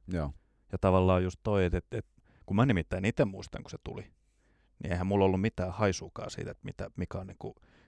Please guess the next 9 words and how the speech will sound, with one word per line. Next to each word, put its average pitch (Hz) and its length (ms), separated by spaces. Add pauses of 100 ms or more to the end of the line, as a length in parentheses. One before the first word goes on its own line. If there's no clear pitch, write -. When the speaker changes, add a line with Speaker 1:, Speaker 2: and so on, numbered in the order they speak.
Speaker 2:
Skate 90 340
Maniacs 90 560
tai - 140
niinku - 440
Speaker 1:
Joo. 71 200
Speaker 2:
koskaan 92 280
kuullutkaan 98 500
tämmöisestä - 540
skeittiporukasta. - 920